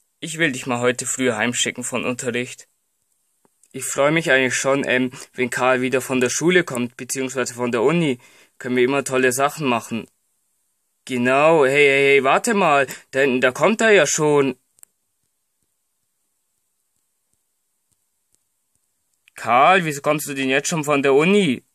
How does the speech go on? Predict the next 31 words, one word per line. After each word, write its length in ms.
Ach, 240
wisst 240
ihr, 100
Leute, 300
ich 180
hab 80
euch 160
was 120
zu 120
sagen. 400
Ich 200
geh 160
nicht 200
mal 140
in 60
die 120
Uni, 320
ich 220
geh 160
jetzt 160
in 140
die 120
Armee. 560
Was 720
gehst 380
du? 100
Du 140
gehst 300
in 60
die 140
Armee? 520